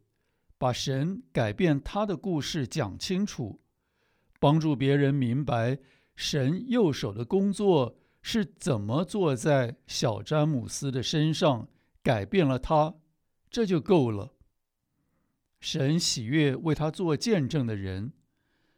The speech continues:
你我传福音，他很高兴要帮助我们的。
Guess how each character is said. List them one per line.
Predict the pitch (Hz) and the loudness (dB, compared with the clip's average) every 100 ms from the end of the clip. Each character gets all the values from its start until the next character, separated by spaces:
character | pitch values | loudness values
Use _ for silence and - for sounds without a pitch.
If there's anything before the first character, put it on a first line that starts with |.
| _ | _
你 | 139 147 | 0 4
我 | 143 117 | 4 0
传 | 147 143 | -2 -2
福 | 156 139 | -2 -2
音， | 139 170 180 190 - _ _ | 2 2 2 -2 -12 _ _
他 | - 220 | -4 -4
很 | - 156 104 | -2 -6 -8
高 | 90 190 214 | -4 -2 -2
兴 | - 202 131 - _ | -2 -2 -2 -4 _
要 | - 175 | 0 0
帮 | 175 160 160 | 2 0 0
助 | 156 123 | -2 -4
我 | 98 | -6
们 | 87 92 | -8 -6
的。 | 107 104 | -6 -6